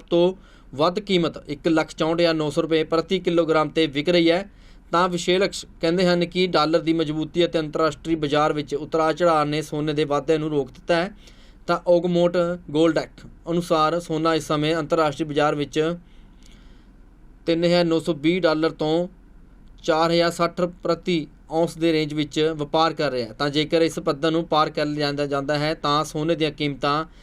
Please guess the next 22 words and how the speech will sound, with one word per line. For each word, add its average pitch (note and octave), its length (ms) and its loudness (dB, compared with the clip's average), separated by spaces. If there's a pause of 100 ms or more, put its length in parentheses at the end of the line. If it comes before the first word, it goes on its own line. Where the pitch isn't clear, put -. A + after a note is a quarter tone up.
(200)
ਤਿੰਨ D#3+ 140 -2
ਤੋਂ E3+ 120 2
ਪੰਜ D#3+ 240 -2
ਪਰਸੈਂਟ D3 240 -6
ਤੱਕ D3+ 200 -2
ਵੱਧ D3+ 200 0
ਸਕਦੀਆਂ C3 380 -4
ਨੇ। A2+ 120 -8
ਤਾਂ C#3+ 160 -4
ਚਾਂਦੀ D3+ 300 -2
ਦੀਆਂ D#3 160 0
ਕੀਮਤਾਂ D3+ 540 -2 (360)
ਛਿਆਲੀ E3 320 2
ਡਾਲਰ E3 300 4
ਅਤੇ E3 320 0
ਉਣੰਜਾ D#3+ 380 0
ਡਾਲਰ D#3 300 2
ਪ੍ਰਤੀ E3 420 0 (100)
ਔਂਸ D3+ 220 -4
ਦੇ D#3 100 -2
ਵਿਚਕਾਰ D3+ 400 0
ਰਹਿਣਗੀਆਂ। E3 400 0